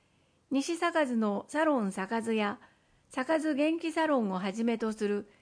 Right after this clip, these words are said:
いくつかの通いの場で取り組んだ活動が、つながる回覧です。会えない日々でもつながりを切らしてはいけないと、交換日記形式の回覧板を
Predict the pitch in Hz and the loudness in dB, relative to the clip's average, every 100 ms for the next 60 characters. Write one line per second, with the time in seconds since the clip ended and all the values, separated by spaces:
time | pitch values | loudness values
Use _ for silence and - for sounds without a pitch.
0 | _ _ _ - 294 285 254 247 220 214 | _ _ _ -4 -2 -2 -4 -4 -2 -2
1 | 208 220 247 285 262 254 247 240 240 247 | -2 0 2 2 2 2 0 0 0 0
2 | 269 277 311 240 180 - 190 214 220 214 | -2 0 0 0 -2 -6 -8 -2 0 2
3 | 202 196 - _ _ _ - 240 269 285 | 0 -2 -6 _ _ _ -6 0 0 2
4 | 277 269 240 226 214 202 190 190 - _ | 2 0 -2 -2 0 -2 -4 -6 -10 _
5 | _ _ _ _ _ _ _ _ _ _ | _ _ _ _ _ _ _ _ _ _
6 | _ _ - 262 302 277 247 247 269 247 | _ _ -2 2 4 4 0 0 -2 0
7 | 240 208 202 - 226 269 285 277 277 269 | 2 2 -2 -4 0 0 2 2 2 2
8 | 269 285 294 254 208 190 196 233 226 202 | 2 0 0 -2 -2 -2 -2 -2 0 -2
9 | 185 175 202 _ _ _ _ - 302 311 | -2 -2 -4 _ _ _ _ -2 0 2
10 | 320 294 302 311 302 311 294 - 214 196 | 2 2 0 -2 -2 -2 -2 -4 -2 -2
11 | 196 226 240 226 208 202 190 185 180 | 0 -2 0 0 0 0 -2 -2 -4